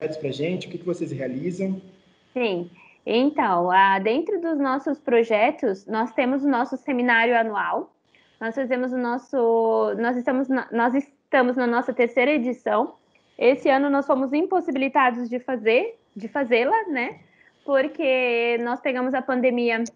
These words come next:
Speaker 2: bem no comecinho. Nosso seminário normalmente é em abril, no mês de abril.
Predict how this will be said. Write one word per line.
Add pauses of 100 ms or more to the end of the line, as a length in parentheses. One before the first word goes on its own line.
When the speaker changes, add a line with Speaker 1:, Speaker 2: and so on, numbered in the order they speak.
(120)
Speaker 2:
bem
no
comecinho. (120)
Nosso
seminário
normalmente
é
em
abril,
no
mês
de
abril.